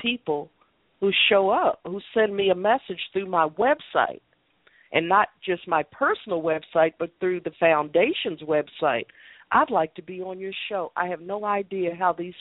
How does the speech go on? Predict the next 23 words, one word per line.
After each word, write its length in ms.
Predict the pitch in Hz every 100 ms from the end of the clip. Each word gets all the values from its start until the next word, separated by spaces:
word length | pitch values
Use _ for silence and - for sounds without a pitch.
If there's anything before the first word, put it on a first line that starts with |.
| -
people 260 | 180 170
are 80 | 165 -
finding 460 | 180 165 151 143
me. 240 | 120 113 - _ _
Prompts 340 | - 196 190 -
them 180 | 190 175 160
to 80 | 180
want 320 | 165 165 151 _ - - _
to 120 | - 185 -
send 200 | 185 175
me, 140 | 165 160
especially 600 | 160 170 - 359 - 220
through 160 | 202 185
the 60 | 175
foundation 680 | - 175 165 160 208 302 180
sh-, 120 | - 165 - -
site, 300 | - 156 156
because 320 | - - 185 165
I 120 | 156
don't 360 | 156 208 262
really 500 | - 208 214 196 180 - - - - _ -
promote 580 | 196 180 185 190 165 - 143 135 _ _ _ _ _ _
Healing 380 | - 226 214 190